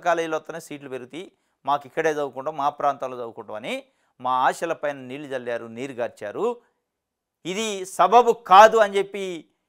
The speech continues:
ఇది ఒక పూర్ణమాది కాదు ఈ మన-, ఈ, ఈ యొక్క ఆలోచన,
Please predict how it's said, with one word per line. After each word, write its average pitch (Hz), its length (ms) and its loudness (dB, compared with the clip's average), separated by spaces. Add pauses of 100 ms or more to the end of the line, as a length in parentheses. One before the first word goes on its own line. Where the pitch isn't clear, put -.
(220)
ఇది 226 200 -4 (220)
ఒక 196 140 0 (140)
పూర్ణమాది 233 580 2
కాదు 139 140 0 (240)
ఈ 151 140 -10
మన-, 151 200 -2 (160)
ఈ, 160 40 -10 (120)
ఈ 160 100 -6
యొక్క 151 160 -2 (580)
ఆలోచన, 139 400 2